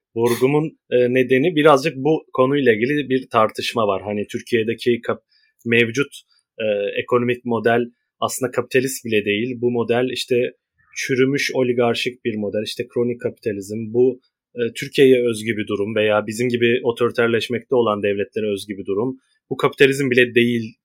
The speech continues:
tartışmaları vardı. Aslında birazcık o ayrım için o ifadeyi kullandım. Ancak, e, sizin de söylediğiniz gibi yaklaşan büyük krizler karşısında, özellikle ekolojik kriz olmak üzere ve Türkiye'de bu kriz kuşağında aslında iklim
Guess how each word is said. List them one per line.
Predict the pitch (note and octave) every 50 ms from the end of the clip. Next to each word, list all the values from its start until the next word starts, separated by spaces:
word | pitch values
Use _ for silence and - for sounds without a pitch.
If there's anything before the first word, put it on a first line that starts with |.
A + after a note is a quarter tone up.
| _ -
tartışmaları | C3 B2 A#2+ - - - C3+ C3 B2+ C#3+ C3+ B2+ A2+
vardı. | G2+ G2 F#2+ G2 - -
Aslında | - - - F3+ D#3
birazcık | D#3 D#3+ D#3+ D3 D3+ - D#3+
o | D3+ D3 - C#3+
ayrım | C#3+ C3+ C3 C3+ C3+ C3
için | C3 - - A2 G2+ _ _ _ _ _ -
o | A#2+ A#2+
ifadeyi | A#2 A#2 - A#2 A#2 A#2 A2+ G#2 -
kullandım. | - A#2 A#2 A2+ C#3+ F#3+ G3+ F#3+
Ancak, | E3 D#3+ D3+ E3+ D#3 - _ _ - - - - _ _ -
e, | A#2+ A#2 A#2 A2+ A2+ A2 A2 A2 G#2+ G#2+
sizin | - - A#2+ C3 E3 F#3
de | F#3+ F3
söylediğiniz | - C3+ B2 A#2+ A2+ A2+ A2+ A2 G#2+ G#2 G#2+
gibi | A2 G#2 A2+ D3+ F3 F3 E3+ _ _ _ _ _ _ _ _ _ A#2+ A#2+ A2+ - _ -
yaklaşan | A#2+ A2+ A#2 - - C3 A#2+ - - G3 G3 E3+ B2+ A2+
büyük | B2+ D3 G3 G#3 _ -
krizler | - D#3 C3 A#2 G#2 G2+ G#2 G2+ G2+ G2+ A2 C#3+ C#3+ - _ _ _ _ _ _
karşısında, | - - G#2+ G2 - - - - G2+ G2 G#2 - -
özellikle | A2+ G#2 A2+ A#2 A#2 - A#2 A2 G#2 - _ _ - A2
ekolojik | - - A2 G#2+ G#2 A2+ - _
kriz | - G2+ G#2+ G2 G#2
olmak | G2+ G2+ G#2 A2+ - -
üzere | A2 F#2 F#2+ F#2 G2 G2
ve | G#2 G2 -
Türkiye'de | - B2 - - B2+ A#2+ A2 A#2 A#2 A#2
bu | B2 B2 B2 - -
kriz | B2+ A#2+ A2 -
kuşağında | - G#2+ - - G#2+ G2+ G2 G2 F#2+
aslında | F#2+ - - A2 G2+
iklim | G#2 - - A#2+ A#2